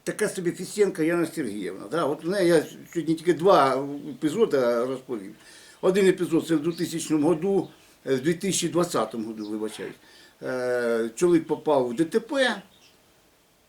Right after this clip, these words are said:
в нього машину суддя Шалімов на арест написали, там все, ну, годісь, поставили на арест,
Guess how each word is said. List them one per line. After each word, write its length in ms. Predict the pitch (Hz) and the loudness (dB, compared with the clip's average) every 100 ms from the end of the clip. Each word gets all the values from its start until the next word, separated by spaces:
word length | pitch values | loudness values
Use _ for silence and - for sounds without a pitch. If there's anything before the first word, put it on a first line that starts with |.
| _ | _
в 120 | 120 180 | -4 4
нього 180 | 190 | 6
машину 580 | 180 180 - 196 160 147 | 6 2 2 4 6 4
суддя 300 | 139 175 180 | 2 2 4
Шалімов 680 | 147 165 170 147 135 127 123 | 4 4 4 6 4 2 0
на 100 | 147 | 4
арест 440 | 135 139 247 233 - | 6 6 4 2 0
написали, 580 | 196 190 - 208 180 | -4 -2 0 2 2
там 220 | 160 160 151 | 2 -2 -4
все, 140 | 151 | -2
ну, 240 | 160 262 | -2 2
годісь, 260 | 208 170 139 | 2 2 0
поставили 480 | 131 185 202 165 156 | -4 0 4 6 6
на 100 | 180 | 4
арест, 300 | 240 254 | 2 0